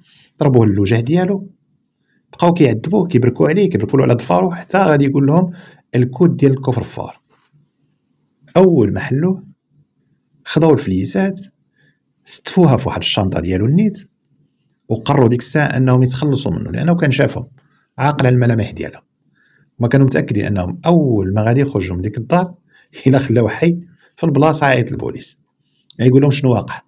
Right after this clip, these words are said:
والبوليس غيخدموا معاه خدمة نقية. طبعا رجال الشرطة غادي يجيبوهم في نهارهم. المهم هاد الجوج بداو كيطعنوا في الخليجي حتى تأكدوا أنه مات.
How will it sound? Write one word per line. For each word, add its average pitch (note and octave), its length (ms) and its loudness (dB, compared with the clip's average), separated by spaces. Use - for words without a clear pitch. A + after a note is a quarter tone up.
والبوليس C#3 540 4
غيخدموا A2+ 340 -4
معاه A#2+ 200 -2
خدمة G#2+ 320 -6
نقية. G2+ 420 -6
طبعا A2 240 2
رجال F2 180 -2
الشرطة B2 500 -4
غادي A#2 240 2
يجيبوهم A#2+ 460 2
في B2+ 140 -6
نهارهم. A2+ 600 -4
المهم G3 400 6
هاد G#2+ 200 2
الجوج G3+ 440 -2
بداو G#2+ 300 -2
كيطعنوا G2+ 380 -4
في - 80 -12
الخليجي C#3+ 640 -2
حتى - 220 -4
تأكدوا A#2+ 480 -4
أنه G2+ 220 -2
مات. F2+ 320 -6